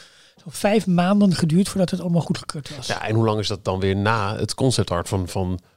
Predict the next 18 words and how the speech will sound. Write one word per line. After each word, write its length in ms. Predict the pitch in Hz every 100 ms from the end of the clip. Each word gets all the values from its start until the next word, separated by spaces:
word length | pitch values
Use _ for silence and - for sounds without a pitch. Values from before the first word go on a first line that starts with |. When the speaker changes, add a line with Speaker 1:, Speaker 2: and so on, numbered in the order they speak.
| -
Speaker 1:
Precies. 300 | 196 - 151
Speaker 2:
voorjaar 500 | 123 110 107 107 110
tweeduizend 460 | - 104 107 113
achttien, 380 | - 127 - 180
Speaker 1:
Ja. 80 | 156 165
Speaker 2:
was 40 |
het? 160 | 214 - _ _
Speaker 1:
Eh, 1120 | - 196 190 185 185 185 180 180 175 180 185
ja, 160 | 247 285
voor 140 | -
mij 120 | 233 170
februari 300 | 190 165 160
tweeduizend 280 | 156 156 131 226
achttien 140 | -
dat 120 | 285
we 80 | - 226
Speaker 2:
Ja. 100 |
Speaker 1:
het 100 | 202